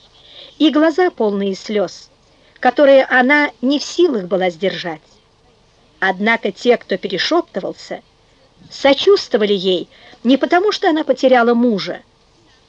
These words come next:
а потому что приобрела его в свое время. Склонившись перед алтарем, Дона Флор ничего не слышала,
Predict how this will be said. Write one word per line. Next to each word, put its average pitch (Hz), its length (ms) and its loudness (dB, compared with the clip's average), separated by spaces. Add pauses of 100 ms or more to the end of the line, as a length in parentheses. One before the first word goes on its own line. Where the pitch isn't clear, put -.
а 196 100 -2
потому 214 380 0
что 233 300 0 (460)
приобрела 247 800 4
его 185 480 -2 (360)
в - 80 -18
свое 190 340 0
время. 175 400 -6 (1080)
Склонившись 285 800 0
перед 254 280 -2
алтарем, 254 560 2 (880)
Дона 277 340 4
Флор 269 460 2
ничего 247 380 0
не 262 120 0
слышала, 254 600 -4